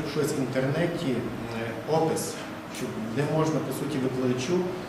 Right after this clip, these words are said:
і викладати якийсь свій матеріал, і хоча б з того мати якусь,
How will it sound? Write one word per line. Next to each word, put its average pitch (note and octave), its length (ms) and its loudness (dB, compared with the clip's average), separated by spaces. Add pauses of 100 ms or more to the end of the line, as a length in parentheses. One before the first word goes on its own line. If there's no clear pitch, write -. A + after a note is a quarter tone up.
(160)
і D#3 200 2
викладати D#3 480 6
якийсь D#3+ 260 4
свій D#3 180 4
матеріал, D#3+ 280 6
і F3+ 200 6
хоча C#3 200 4
б C#3+ 100 4
з C3+ 60 2
того C#3 260 6
мати C#3 360 4
якусь, B2+ 600 6